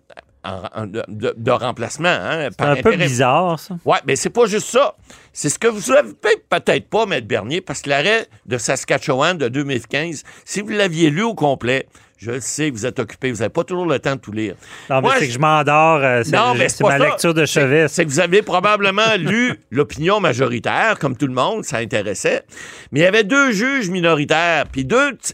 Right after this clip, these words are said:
Speaker 1: un de ces juges-là, c'était qui ? Richard
Speaker 2: Ben, euh,
Speaker 1: Wagner,
Speaker 2: bon.
Speaker 1: qui n'était pas juge en chef à l'époque, mais quand même. Et là, lui, à l'époque, il a décidé que, oui, le droit de grève, c'est important, mais il trouvait que l'article deux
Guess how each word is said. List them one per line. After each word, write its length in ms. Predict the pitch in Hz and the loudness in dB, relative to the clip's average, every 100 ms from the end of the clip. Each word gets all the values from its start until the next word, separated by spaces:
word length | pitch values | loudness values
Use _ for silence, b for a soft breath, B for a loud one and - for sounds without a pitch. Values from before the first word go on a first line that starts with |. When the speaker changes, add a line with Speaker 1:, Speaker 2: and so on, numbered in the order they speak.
| - | 0
Speaker 1:
un 220 | 214 285 | 2 2
de 40 | |
ces 200 | - 165 | 2 0
juges-là, 520 | 131 151 135 135 214 | 2 0 0 2 2
c'était 180 | 233 165 | 2 0
qui ? 320 | - 302 320 - B | -2 -2 -4 -8 B
Richard 580 | 127 160 165 196 185 247 | -2 2 2 4 4 4
Speaker 2:
Ben, 60 | 254 | 4
euh, 20 | |
Speaker 1:
Wagner, 580 | 262 285 240 226 220 202 - | 2 2 2 2 2 0 -4
Speaker 2:
bon. 180 | 107 107 | -2 2
Speaker 1:
qui 80 | 123 | 4
n'était 160 | 131 | 4
pas 140 | 113 214 | 4 2
juge 200 | 151 139 | 2 0
en 140 | 131 | 0
chef 220 | - 208 | 0 0
à 60 | 151 | 0
l'époque, 380 | 113 113 262 - | -2 0 2 2
mais 100 | 180 | -2
quand 200 | 160 147 | 0 0
même. 220 | 147 143 - B B B B | 0 -2 -4 B B B B
Et 160 | 131 156 | 2 4
là, 260 | 180 269 302 | 4 4 4
lui, 520 | 180 175 220 262 233 - - | 0 0 2 0 -2 -10 -6
à 100 | 117 | -4
l'époque, 480 | 123 - - 165 - B B | -4 -2 0 0 -4 B B
il 100 | 113 | 0
a 40 | 156 | 0
décidé 580 | 175 - - 185 269 | 2 -2 -2 0 0
que, 280 | - 165 139 - b b b | 0 -2 -2 -6 b b b
oui, 260 | 127 247 277 | -2 0 2
le 80 | 165 | 0
droit 240 | 139 165 | 2 0
de 80 | 131 | 2
grève, 280 | 139 214 185 | 0 0 0
c'est 220 | 151 143 | -2 0
important, 420 | 123 127 - 202 226 - - b | 0 -2 -2 -2 0 -2 -10 b
mais 460 | 120 180 277 302 - _ b b _ _ - _ _ 104 _ | -2 0 2 0 -4 _ b b _ _ -20 _ _ -20 _
il 140 | 180 151 | -4 -4
trouvait 420 | - 190 190 247 | 0 0 2 -2
que 80 | - | -2
l'article 560 | 156 - 202 190 160 | -4 -4 -8 -2 -2
deux 480 | 139 110 196 240 226 | 0 2 2 2 -4